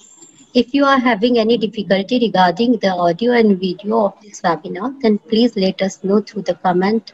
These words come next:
and question box. We will try to help it out. Please check your audio video settings before we start. Today's session is comprises with a four, uh, subdivided sessions.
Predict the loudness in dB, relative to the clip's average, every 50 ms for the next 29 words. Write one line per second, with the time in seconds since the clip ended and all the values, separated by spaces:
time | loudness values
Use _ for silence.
0 | -20 -10 -6 -4 -4 -4 -4 -2 -2 -2 -2 0 0 0 0 0 -2 -4 -6 -4
1 | -4 -4 -2 0 0 0 -2 -2 -2 0 0 0 -2 -4 -6 -4 -4 -4 -6 -6
2 | -10 -12 -12 -10 -6 -6 -6 -6 -8 -14 _ _ _ -10 -10 -8 -8 -10 -12 -16
3 | -20 _ _ _ _ _ _ _ _ _ _ _ 0 2 2 2 2 0 -2 -4
4 | -4 -2 _ -2 -2 -2 -2 -4 -6 -4 -2 -2 -2 0 2 2 2 2 2 2
5 | 0 0 0 -2 -2 -2 0 -2 -2 0 0 0 -2 -2 -2 -6 -6 -4 -2 -2
6 | -2 0 0 -2 -4 -4 -6 -8 -6 -4 -2 -2 -2 -4 _ _ _ _ _ _
7 | _ _ _ -20 -20 -20 _ _ _ -2 0 2 2 0 0 0 -2 -2 -2 0
8 | 0 2 2 0 0 0 -2 -4 -4 -2 -4 -2 -2 -2 -2 -4 -4 -6 -4 -4
9 | -4 -2 -2 -4 -2 0 4 4 6 6 4 2 -2 -6 -10 _ -8 -6 -4 -4
10 | -4 -4 -6 -8 -10 _ _ -20 -12 -4 -2 -2 -2 0 -2 -6 -6 -4 -6 -8
11 | -6 -6 -6 -6 -6 -6 -6 -6 -6 -4 -4 -2 -2 -4 -4